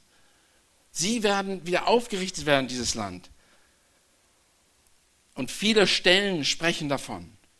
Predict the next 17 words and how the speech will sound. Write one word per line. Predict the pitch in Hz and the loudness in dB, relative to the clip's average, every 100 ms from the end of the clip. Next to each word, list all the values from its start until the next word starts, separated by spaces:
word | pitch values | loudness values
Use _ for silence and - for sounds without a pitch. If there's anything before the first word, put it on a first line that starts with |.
| _ | _
In | 127 135 | -10 -2
Hosea | 147 143 165 160 151 - - - - - 135 | 0 4 6 6 0 -10 -20 -20 -20 -4 2
eins, | 160 175 165 - - | 4 2 -2 -4 -6
in | 113 110 | -8 -6
Hosea | 120 147 147 | -4 0 0
drei, | 135 131 151 151 | 0 2 2 2
in | 123 | -2
Hosea | 113 117 123 | -6 -4 -4
vier | 120 - 180 165 156 - - - - - | -4 -6 2 4 4 -2 -18 -20 -20 -12
und | 120 | -4
fünf, | - 180 180 - - - - | 2 2 2 -10 -18 -20 -16
all | - 156 208 | 2 4 4
da | 196 196 185 165 - | 2 2 0 -4 -12
spricht | - - - 233 220 | -8 -6 0 2 2
es | 175 - | 0 0
von | - 151 | 0 0
dieser | 147 139 127 | 0 2 2